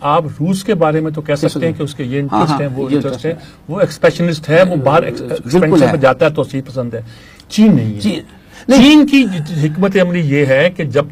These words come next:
Speaker 1: तक वो इतने इस लेवल पे नहीं पहुंच जाता, जहां वो किसी भी ताकत से टकरा जाए, वो फौज कशी कहीं नहीं करेगा। ये तो चीन का तो फलसफा तय है। असल में ये war of nerves है,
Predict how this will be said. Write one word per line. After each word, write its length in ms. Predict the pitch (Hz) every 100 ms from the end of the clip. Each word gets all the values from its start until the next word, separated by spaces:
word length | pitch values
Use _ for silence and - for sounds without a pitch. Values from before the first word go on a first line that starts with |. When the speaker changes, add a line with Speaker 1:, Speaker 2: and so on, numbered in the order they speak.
| -
Speaker 1:
तक 140 | 190 190
वो 540 | 147 165 175 180 196 -
इतने 400 | 151 160 175 - -
इस 140 | - - -
लेवल 320 | 135 139 156
पे 160 | 151 147
नहीं 140 | 170
पहुंच 260 | 190 147 131
जाता, 360 | 110 123 147 - - - -
जहां 260 | 123 165 180
वो 100 | 185
किसी 280 | - - 196
भी 80 |
ताकत 340 | 196 - 269 151
से 100 | 151
टकरा 360 | 123 120 117
जाए, 280 | 117 117 131 - - - 135
वो 200 | 170 170
फौज 300 | - 135 -
कशी 180 | 120 -
कहीं 200 | 104 98
नहीं 140 | 95
करेगा। 400 | 101 92 98 - - 120
ये 120 | 131
तो 200 | 135 127 -
चीन 200 | 131 123
का 120 | 123
तो 180 | 113 110 -
फलसफा 260 | 110 - 110
तय 120 | 113
है। 460 | 104 - - - - -
असल 260 | 175 254 233
में 120 | 247
ये 120 | 226
war 240 | 185 123 127
of 100 | 139
nerves 400 | - 110 104
है, 100 | -